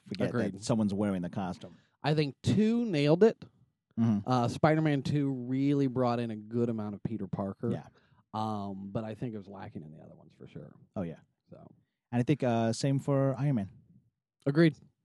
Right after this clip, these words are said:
Speaker 2: Agreed. Yeah.
Speaker 1: It's
Speaker 2: Yeah,
Speaker 1: on
Speaker 2: the alter ego's gotta be just as important as the main
Speaker 1: If nothing else,
Speaker 2: character
Speaker 1: it's
Speaker 2: itself.
Speaker 1: good story writing, and it's better for your actors. They're happier.
Speaker 2: Yeah.
Speaker 1: They won't bitch about your movie afterwards.
Speaker 2: I think that's part of the problem,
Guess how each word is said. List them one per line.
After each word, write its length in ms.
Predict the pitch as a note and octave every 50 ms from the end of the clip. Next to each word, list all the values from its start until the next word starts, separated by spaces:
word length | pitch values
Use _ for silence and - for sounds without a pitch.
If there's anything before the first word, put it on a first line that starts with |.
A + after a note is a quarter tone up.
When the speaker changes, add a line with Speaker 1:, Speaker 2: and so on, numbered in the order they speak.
| _ -
Speaker 2:
Agreed. 320 | A#2 A#2+ C#3 D3 C#3 A#2 - - _ _ _
Yeah. 140 | A#2 A#2+ A#2 - - _ _ _ _ _ -
Speaker 1:
It's 100 | A#2+ C#3
Speaker 2:
Yeah, 100 | D3 C#3
Speaker 1:
on 60 | -
Speaker 2:
the 100 | D3 D#3
alter 320 | D3 D#3+ E3 E3 - F#3+
ego's 260 | F3+ E3 D#3 D#3 C#3+
gotta 180 | C3 C#3+ C3+ B2+
be 120 | B2 B2+
just 260 | B2 A#2 A2+ A#2+ A2+ -
as 120 | C3 G#2+
important 400 | A2+ G#2 F2+ - G#2+ F#2+ E2 G2
as 100 | F#2+ F#2
the 220 | F2+ F#2+ F#2 F2+ F2 _ _ _ _ _ _ _ _ _ _ _
main 140 | A2+ G#2+ D3+
Speaker 1:
If 100 | C#3+ -
nothing 240 | G#3 A3+ G#3+ G#3+ F#3
else, 140 | D#3+ D3 C3+
Speaker 2:
character 60 | A#2+
Speaker 1:
it's 100 | A2+ -
Speaker 2:
itself. 80 | - -
Speaker 1:
good 140 | C3 A#2
story 240 | - - B2+ A2+ A2
writing, 300 | A2+ A2+ A2+ A2+ A2+ G#2 -
and 340 | G#2+ G#2+ G#2 G2+ G2+ F#2 - _
it's 200 | - G#2 F#2 -
better 240 | _ A2 G2+ G2+ G2+
for 100 | F#2+ - G2
your 140 | F#2 F2+
actors. 460 | E2+ F2 F#2 - - D2+ D#2+ - - - _
They're 120 | G2+ F#2+ F2+
happier. 460 | - - F#2+ - - E2+ D#2+ D#2 - _ _ _ _ _ _
Speaker 2:
Yeah. 140 | - D#3 C#3+ - _ - - _ - - _ _ -
Speaker 1:
They 80 | G#2 G2
won't 260 | G2 G2 F#2 F2 F2
bitch 220 | - G2 F#2+ -
about 220 | G2+ F#2+ F#2+ F#2 -
your 80 | G2 F#2
movie 300 | G2 G2 G2 F#2 F#2 F#2
afterwards. 500 | F#2+ - - A2+ A2+ - A2 - - - _
Speaker 2:
I 140 | - C3 C3
think 180 | B2 D3+ D3 C3
that's 140 | C#3+ C3 -
part 220 | - - C3+ C3+ C3+
of 40 |
the 60 | B2+ B2
problem, 760 | - - D3 D3 F3+ G#3+ G#3+ F#3+ D#3+ E3 E3+ E3 E3 -